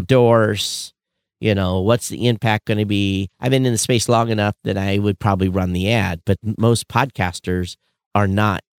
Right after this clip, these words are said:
in a position or in the same mindset that I am in understanding the value where I would probably tell that podcaster, "Sure, I'll do a swap with you.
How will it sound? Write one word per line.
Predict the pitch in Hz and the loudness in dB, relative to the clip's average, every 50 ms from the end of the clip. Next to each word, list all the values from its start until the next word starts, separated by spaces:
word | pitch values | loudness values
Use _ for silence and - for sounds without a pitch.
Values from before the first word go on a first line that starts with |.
| _ _ - | _ _ -2
in | 110 107 | 0 0
a | 107 | 0
position | 87 104 98 90 110 117 110 - - 110 95 92 95 90 92 - - | 0 -2 -2 0 0 -2 0 0 -2 -2 -2 -2 -2 -4 -4 -4 -2
or | 98 | 0
in | 101 98 | 0 0
the | 95 | -2
same | - - 113 98 95 95 | -2 -2 -2 -2 0 0
mindset | 98 101 104 110 120 120 - - - 92 90 - _ - | 0 0 2 2 0 0 -2 -2 -4 -4 -4 -4 _ -4
that | 98 95 | -2 0
I | 101 127 165 | 0 2 2
am | 175 139 104 95 90 90 90 95 98 - _ _ _ _ _ _ _ _ _ _ _ _ | 2 2 2 2 0 0 -2 -4 -6 -8 _ _ _ _ _ _ _ _ _ _ _ _
in | - 113 120 | -2 0 2
understanding | 123 120 120 107 - - - 127 113 113 113 113 107 98 | 2 2 0 -2 -4 -4 -2 -2 0 0 0 -2 -2 -2
the | 107 101 | -2 0
value | 92 113 107 107 107 107 101 98 98 98 101 - _ _ _ _ _ _ _ _ _ | 0 2 2 2 2 2 0 0 -2 -2 -4 -6 _ _ _ _ _ _ _ _ _
where | 117 113 117 110 | -2 0 2 2
I | 104 117 156 | 2 2 2
would | 160 139 - | 2 0 0
probably | 131 123 113 107 110 104 | 0 0 0 0 0 -2
tell | 92 - - 135 117 110 | -4 -2 0 0 2 2
that | 107 107 - - | 2 0 0 0
podcaster, | - 104 104 95 - - 107 104 - - 95 | 0 0 0 0 -2 -2 -4 -4 -4 -6 -8
"Sure, | - - 403 - 107 | -6 -4 -2 -2 0
I'll | 95 101 117 | 0 0 -2
do | 127 127 165 160 110 | 0 0 0 2 2
a | 95 87 | 0 -2
swap | - - - - 127 135 160 185 - - | -4 -8 -6 -2 0 0 0 0 -2 -4
with | 110 95 - - | -8 -6 -4 -4
you. | 87 87 87 92 - | -4 -2 -2 -2 -4